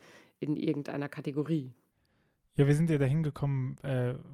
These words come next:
Speaker 2: weil ja die These war, die protestantischen Geschwister haben's oft einfacher in der Sache, ne? Und ich glaube aber, die Diskussions-, also die, die, das, was Progression in der evangelischen Kirche bräuchte,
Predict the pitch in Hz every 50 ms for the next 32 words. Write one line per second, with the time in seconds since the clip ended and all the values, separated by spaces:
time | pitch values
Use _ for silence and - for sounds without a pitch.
0 | 143 135 127 123 120 120 117 117 120 - - 127 120 123 120 113 120 113 113 113
1 | - - - 123 113 - - 127 127 120 - - 123 113 - - - - - -
2 | 131 113 107 110 113 117 - 127 135 - - 135 131 131 131 - 123 117 - -
3 | 113 107 104 107 110 104 107 110 107 - 120 117 120 131 139 127 113 110 - -
4 | 135 123 117 117 120 123 120 117 117 110 117 117 107 127 113 - - 127 117 131
5 | 151 156 156 147 - - _ _ - - - - - _ _ _ _ - 123 113
6 | 113 120 127 135 135 139 - _ - 185 - 151 147 143 139 - 151 131 - _
7 | - - - 139 - 139 - - - - 156 160 160 156 151 143 135 131 131 139
8 | 151 139 - 135 131 123 160 165 165 - - 143 135 - - 127 120 - - 123
9 | 120 117 117 127 - _ _ _ _ _ _ _ _ _ _ _ - - - 131
10 | 127 127 120 - - 147 151 175 202 220